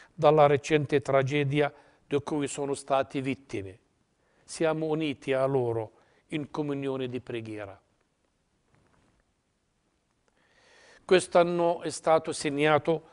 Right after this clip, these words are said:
da un evento importante, il Sinodo per il Medio Oriente,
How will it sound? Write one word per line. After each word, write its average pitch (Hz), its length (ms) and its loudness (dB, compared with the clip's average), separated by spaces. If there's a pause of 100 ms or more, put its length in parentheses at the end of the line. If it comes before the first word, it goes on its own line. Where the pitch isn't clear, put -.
(240)
da 156 220 4
un 156 160 4
evento 147 440 2
importante, 139 960 2 (360)
il 151 160 -2
Sinodo 156 480 -2
per 139 200 -2
il 139 80 -6
Medio 135 300 0
Oriente, 151 680 0